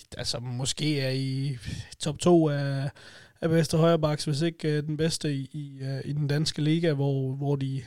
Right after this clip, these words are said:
netop har spillet mod os, ikke? Øhm, så jeg synes, øh, jeg synes, det er et pinligt bud. Øh, øhm, hvis vi snakker en komma en million euro for, for ham, så, øh, det kan jeg sådan set godt forstå, at man afviser blankt, og især som vi, som vi også har snakket om det her med, at nu har vi nogen med penge i ryggen,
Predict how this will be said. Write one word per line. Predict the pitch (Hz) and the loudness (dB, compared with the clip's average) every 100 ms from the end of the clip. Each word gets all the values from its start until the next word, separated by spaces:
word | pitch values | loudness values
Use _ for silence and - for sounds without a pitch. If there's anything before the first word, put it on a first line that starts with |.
| - _ - | -12 _ -4
netop | 156 151 | -2 0
har | 151 | -2
spillet | - 160 156 | 0 2 2
mod | 151 151 | 2 2
os, | 143 - | 0 -2
ikke? | 156 - 143 | -4 -6 -6
Øhm, | 139 135 135 139 135 - _ - - - - - - - | -4 -2 -2 -2 -4 -10 _ -14 -14 -18 -18 -18 -20 -6
så | - - - - - | 0 2 2 2 0
jeg | - | 0
synes, | - 170 - | 2 2 2
øh, | 127 87 | 0 -2
jeg | 117 | 0
synes, | 175 - | 2 4
det | 185 | 4
er | |
et | 151 | 6
pinligt | 185 175 160 | 6 6 6
bud. | 160 165 156 - _ - | 8 8 6 -2 _ 0
Øh, | 156 147 147 143 143 147 143 | 2 4 4 4 4 4 4
øhm, | 139 143 143 120 - - | 2 0 0 -2 -10 -10
hvis | - - 151 | -6 -4 -2
vi | |
snakker | 143 147 147 | -2 0 2
en | 156 151 | 2 2
komma | 147 151 | 2 2
en | 151 | 2
million | 143 143 147 | 2 2 2
euro | 147 151 143 | 4 2 0
for, | - 151 147 | -2 -4 -4
for | - | -2
ham, | 143 147 147 - | 0 0 -2 -8
så, | - 160 143 135 | -6 2 4 2
øh, | 147 151 - - - - - - | 0 -8 -12 -16 -14 -12 -10 -2
det | 147 | 2
kan | 139 | 2
jeg | 131 | 2
sådan | 156 | 2
set | 120 | 0
godt | 143 156 | 2 2
forstå, | - 143 170 | 2 2 4
at | 147 | 4
man | 143 | 4
afviser | 147 156 147 151 | 4 4 2 2
blankt, | 156 156 147 | 4 4 2
og | 139 139 | 0 0
især | 131 151 147 | 2 2 2
som | 139 147 139 | 2 0 0
vi, | 135 131 139 160 | 0 -2 -4 -4
som | 151 | -4
vi | 135 | -2
også | 143 - | -4 -4
har | |
snakket | - 156 147 143 | -4 -2 0 0
om | 135 | 0
det | 139 | 0
her | 143 139 | 0 2
med, | 139 | 0
at | |
nu | 139 | 2
har | 143 139 | 0 0
vi | 135 | 0
nogen | 135 143 143 | 0 0 0
med | 139 131 | 0 0
penge | - 151 151 | -2 -2 0
i | |
ryggen, | 147 143 151 | 2 2 2